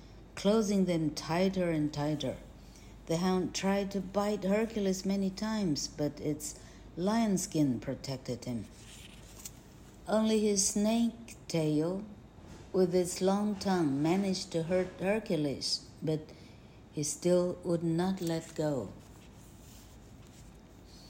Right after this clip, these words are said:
海克力斯一把抓住了Cerberus，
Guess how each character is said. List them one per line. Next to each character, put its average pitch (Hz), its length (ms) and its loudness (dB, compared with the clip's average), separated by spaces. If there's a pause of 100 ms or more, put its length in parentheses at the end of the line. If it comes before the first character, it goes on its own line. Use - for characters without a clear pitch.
(340)
海 143 160 0
克 190 160 6
力 196 180 6
斯 190 380 2 (720)
一 233 80 2
把 151 360 -2 (560)
抓 233 380 2
住 226 260 4
了 170 220 6
Cerberus， 175 760 2